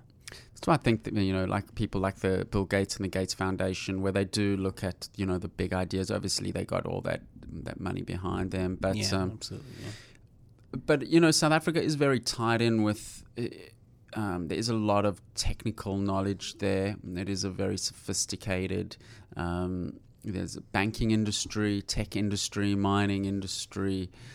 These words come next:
Speaker 1: uh, you know, and people like we've said many times, Elon Musk and Rudolf Botha and, um,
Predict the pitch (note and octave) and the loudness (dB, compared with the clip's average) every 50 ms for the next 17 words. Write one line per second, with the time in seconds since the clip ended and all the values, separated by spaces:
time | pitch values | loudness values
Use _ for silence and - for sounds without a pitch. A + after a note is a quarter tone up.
0 | - - - - - - D#2+ - - A#2+ A#2+ G#2 G2+ F#2+ G2 - - A#2 G#2 - | -18 -20 -20 -14 -10 -8 -8 -4 0 2 2 4 4 2 2 0 0 0 0 0
1 | - F#2+ F#2+ G2 G2 G2 G2 - - G2 G2 F#2+ F#2 - - - - - - - | 0 0 0 2 0 0 -2 -2 -2 -2 -2 -2 -4 -6 -8 -6 -4 -2 0 0
2 | F#2 F2+ F#2+ F#2 F#2 F#2 F#2 - - G2+ F#2+ F#2+ F#2+ F#2+ G2 F#2+ G2 G2 G2 G2 | 2 2 2 2 2 2 2 2 0 2 2 2 2 2 2 2 4 4 4 4
3 | G2 F#2+ F#2+ F#2+ - - - - - G2+ F#2 F#2 F#2+ G2 F#2+ F#2 - - - G2 | 4 2 2 2 2 0 0 -2 -2 -2 -2 0 2 2 2 0 0 0 0 0
4 | F#2+ F#2+ - - - G2+ G2 G2 G2 G2 F#2 F#2 F#2 F2+ - - F#2 F#2 F#2 F#2 | 0 0 0 -2 0 0 2 2 2 0 0 -2 -2 -2 -4 -2 -2 -2 -2 -4